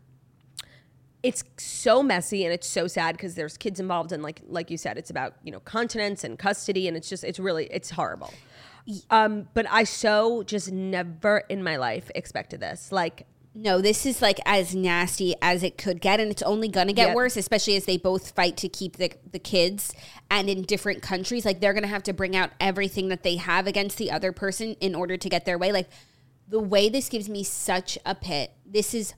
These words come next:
Speaker 1: Yeah.
Speaker 2: horrible. Because, I d-, I mean, I think it takes, you know, two people to, I don't think one of them was, like, the bad
Speaker 1: No.
Speaker 2: actor in their relationship, but, like, both of them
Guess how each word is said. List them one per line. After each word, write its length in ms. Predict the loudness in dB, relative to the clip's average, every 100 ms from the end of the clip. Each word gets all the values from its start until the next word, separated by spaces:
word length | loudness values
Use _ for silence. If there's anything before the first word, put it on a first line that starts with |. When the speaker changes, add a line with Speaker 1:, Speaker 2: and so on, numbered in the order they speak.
| _
Speaker 1:
Yeah. 300 | -4 2 4
Speaker 2:
horrible. 480 | 4 0 -2 -6 -6 -6
Because, 380 | -4 2 2 2 4
I 140 | 4
d-, 60 | 4
I 80 | 2
mean, 260 | 0 -2 -6 -10 _ _ _ _ _ _ _ 2
I 120 | 4
think 300 | 4 -2 2
it 120 | 2
takes, 300 | 4 2 2
you 80 | 0
know, 120 | 0
two 260 | 0 2 2
people 500 | 0 0 4 4 4
to, 240 | 0 0 0 0
I 120 | 2
don't 100 | 4
think 160 | 0 0
one 240 | 4 4
of 80 | 6
them 200 | 6 4
was, 140 | 4
like, 200 | 2 2
the 80 | 0
bad 380 | 4 6 8 8
Speaker 1:
No. 40 |
Speaker 2:
actor 640 | 6 4 2 2 2 2 -2 -8 -8
in 200 | -2 2
their 140 | 4 4
relationship, 720 | 4 2 2 -2 2 2 4
but, 140 | 2
like, 340 | 4 0 -4 0
both 220 | 2 2
of 80 | 2
them 480 | 2 2 -6 -16